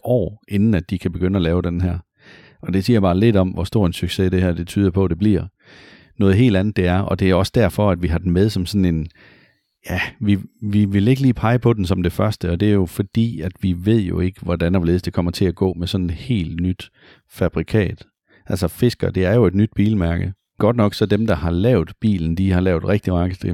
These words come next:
mange biler, øh, før, men, øh, garantien, den, den er også kun, øh, hundrede tusind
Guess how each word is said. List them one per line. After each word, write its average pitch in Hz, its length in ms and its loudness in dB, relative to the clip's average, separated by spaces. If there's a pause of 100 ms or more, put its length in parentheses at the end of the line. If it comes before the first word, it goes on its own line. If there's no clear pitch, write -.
(220)
mange 92 360 -2
biler, 113 560 -4 (640)
øh, 90 540 -2
før, 95 520 -2 (160)
men, 95 400 -2
øh, 87 380 -2
garantien, 95 540 0
den, 95 300 -4 (180)
den 104 120 0
er 98 40 2
også 98 200 -2
kun, 101 360 0
øh, 87 540 -4 (540)
hundrede 110 320 2
tusind 90 440 -6